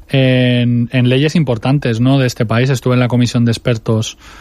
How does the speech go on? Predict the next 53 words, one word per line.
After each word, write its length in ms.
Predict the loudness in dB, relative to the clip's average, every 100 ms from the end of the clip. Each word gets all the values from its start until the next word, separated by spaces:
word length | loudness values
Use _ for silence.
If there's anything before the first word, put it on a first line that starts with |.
| -20 -20 -4
eh, 260 | 0 2 2
para 180 | 0 0
la 80 | 0
reforma 400 | -2 -2 0 2
de 60 |
la 60 | 2
administración 480 | 0 0 -2 -2 0
electrónica, 360 | 0 0 2
de 80 | 2
las 140 | 2 2
leyes 260 | 0 -2
treinta 300 | -2 0 0
y 40 | 0
nueve 180 | 0
y 20 | 0
cuarenta 600 | -2 0 0 -2 -6 -8 _
de, 720 | -2 0 2 2 2 0 -2 -6 -18 -20 -6
del 140 | 0 2
año 200 | 2 2
dos 120 | 0
mil 140 | 0
quince. 280 | 0 -2 -2
Esas 340 | -4 -2 -4 -4
dos 260 | -2 0 0
leyes 340 | 0 0 -2
son 200 | 0 0
los 120 | 0
pilares 460 | -2 -2 -2 -2 -2
del 160 | -2 -2
derecho 260 | -2 0
administrativo, 640 | 0 0 -2 -6 -4 -2
¿no? 140 | 0 0
Y 40 |
tuve 180 | 0 0
la 100 | 0
suerte 440 | -2 -2 -2 -4 -6 -14 -20 -20 -10 -2
de 80 | 0
estar 260 | 2 2 0
ahí, 220 | 2 2
¿no? 160 | 2 0
En 100 | 0
la 100 | 0
Comunidad 320 | 0 2 2
Valenciana 580 | 2 0 0 0 2 0 -4 -10 -16 -6
estuve 300 | -4 0 0
también 260 | 2 2 2
en 60 |
la 100 | 0
Comisión 360 | 0 -2 0 0
de 80 | 0
las 140 | -2
Cortes 320 | -4 -2 -2
Valencianas, 760 | 0 0 0 0 0 0 -2